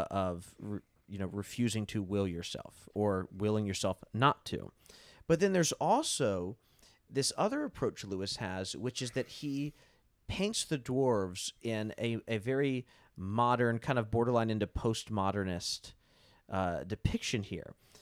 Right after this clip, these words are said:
And Joseph Pearce had a great quote that I came across where he said, "The knowledge we gain through our physical senses is meant to lead us into a deeper metaphysical truth." And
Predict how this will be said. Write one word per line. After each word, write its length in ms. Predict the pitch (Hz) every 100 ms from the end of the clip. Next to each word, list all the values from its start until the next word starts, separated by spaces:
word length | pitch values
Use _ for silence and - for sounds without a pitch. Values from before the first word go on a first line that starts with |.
| - _ -
And 420 | 135 135 123 123 -
Joseph 400 | 120 160 - 170
Pearce 280 | - 160 156
had 100 | 113
a 40 |
great 380 | 98 107 98 -
quote 320 | - 123 110
that 100 | 107
I 60 | 101
came 220 | - 92
across 480 | 92 - 92 87 -
where 80 | 110
he 100 | 120
said, 320 | - 117 95
"The 80 | 110
knowledge 640 | 107 110 117 156 170 151
we 180 | 117 120
gain 440 | 117 95 82 90 -
through 140 | 101
our 100 | 98
physical 520 | - - 120 143 165
senses 600 | - 95 92 - 90 90 - - -
is 200 | - 101
meant 200 | 110 117 -
to 100 | 120
lead 320 | 101 120 120
us 240 | 113 - -
into 260 | 104 -
a 60 | 104
deeper 680 | 90 113 120 - 110 107 - - - -
metaphysical 1080 | 98 113 113 - - 180 160 - - 78 - _ _ _ -
truth." 560 | - 156 120 - - - _ - - - _
And 440 | 135 135 131 127